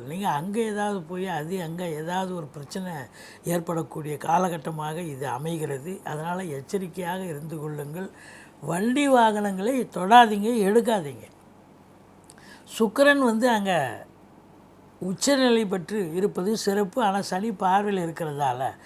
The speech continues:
உங்களுடைய வீட்டு பெண்கள் உங்களுக்கு இப்பொழுது எதிராக பேசக்கூடிய ஒரு நிலையோ,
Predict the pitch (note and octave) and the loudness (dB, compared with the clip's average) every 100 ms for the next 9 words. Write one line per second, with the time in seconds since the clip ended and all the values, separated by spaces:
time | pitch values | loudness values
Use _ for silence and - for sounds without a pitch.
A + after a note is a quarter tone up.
0 | - - - - - G3 F#3 F3 D#3+ B3+ | -20 -20 -20 -12 -6 -2 -2 -2 -2 -4
1 | G#3+ A#3+ A3 A3 B3 C4 B3 G#3 G#3 F3+ | -2 0 2 2 2 4 4 2 -2 -2
2 | - F#3 C3 - - - - - - - | -4 -4 -4 -10 -20 -20 -20 -20 -20 -20
3 | - G#3+ F#3 G#3 G3 F#3 F3 - G3 B3 | -10 -8 -2 0 0 -2 -6 -4 0 4
4 | A#3 A#3 A3+ G3 F#3 F#3 F3+ F3 E3+ D#3 | 6 4 2 -2 -4 -4 -4 -4 -2 -4
5 | D#3 F3 G3+ G#3 A#3 | -4 0 2 4 2